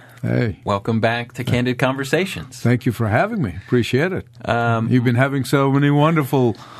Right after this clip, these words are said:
Speaker 1: personalities, and sort of you really reached bottom here. <laughs>
Speaker 2: You're in the top ten. Um, today we're talking about your latest book,
Speaker 1: Right.
Speaker 2: Hope for This Present Crisis,
Speaker 1: Right.
Speaker 2: the seven-step path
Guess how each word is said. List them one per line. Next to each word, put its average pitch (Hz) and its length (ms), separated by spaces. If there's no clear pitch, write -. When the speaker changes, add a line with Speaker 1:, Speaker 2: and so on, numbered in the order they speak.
Speaker 1:
personalities, 135 920
and 113 320
sort 127 240
of 113 120
you 120 120
really 131 280
reached 135 460
bottom 160 360
here. 123 340
<laughs> - 40
Speaker 2:
You're 117 180
in 120 80
the 117 80
top 123 320
ten. 98 300
Um, 113 680
today 135 260
we're 131 140
talking 107 420
about 95 320
your 92 380
latest 110 480
book, 95 360
Speaker 1:
Right. 120 100
Speaker 2:
Hope 196 300
for - 180
This 101 180
Present 104 400
Crisis, 90 580
Speaker 1:
Right. 101 340
Speaker 2:
the 117 120
seven-step 131 760
path - 540